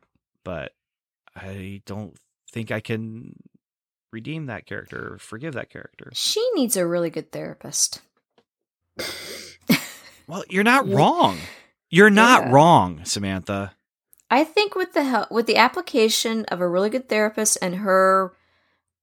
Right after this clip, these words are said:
Speaker 2: you know, really putting herself into, you know, some good cognitive behavioral therapy, I think she could be okay. But no, she went for the Darkhold. So.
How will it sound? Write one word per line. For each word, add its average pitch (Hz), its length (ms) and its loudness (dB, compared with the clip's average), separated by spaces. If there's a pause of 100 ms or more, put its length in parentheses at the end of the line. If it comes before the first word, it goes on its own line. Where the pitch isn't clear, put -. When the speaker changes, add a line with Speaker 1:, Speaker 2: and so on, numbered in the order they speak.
(140)
Speaker 2:
you 202 140 -2
know, 190 100 2
really 226 260 4
putting 247 300 4
herself 220 480 4
into, 185 960 0
you 180 120 -6
know, 170 180 -2
some 170 260 0
good 196 220 -2 (380)
cognitive 247 720 2
behavioral 196 720 2
therapy, 139 640 -4
I 175 80 -2
think - 400 -2
she 196 260 -2
could 180 200 -6
be 160 180 -2
okay. - 420 -8 (480)
But - 180 2
no, 240 300 6
she 185 220 0
went 196 200 0
for - 120 -6
the 208 100 0
Darkhold. - 600 -4 (1400)
So. - 400 -16